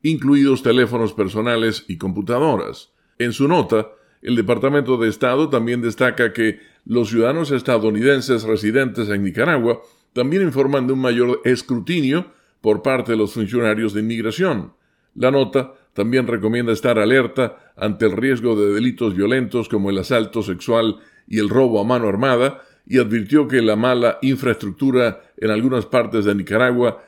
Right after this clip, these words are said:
limita la capacidad de la embajada para ayudar a los ciudadanos estadounidenses en casos de emergencia.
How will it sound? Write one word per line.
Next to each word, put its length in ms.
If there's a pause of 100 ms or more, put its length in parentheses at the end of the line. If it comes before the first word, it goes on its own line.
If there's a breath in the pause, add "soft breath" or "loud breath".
(160 loud breath)
limita 480
la 160
capacidad 460
de 100
la 80
embajada 800
para 160
ayudar 480
a 60
los 160
ciudadanos 380
estadounidenses 920 (260 soft breath)
en 140
casos 420
de 80
emergencia. 720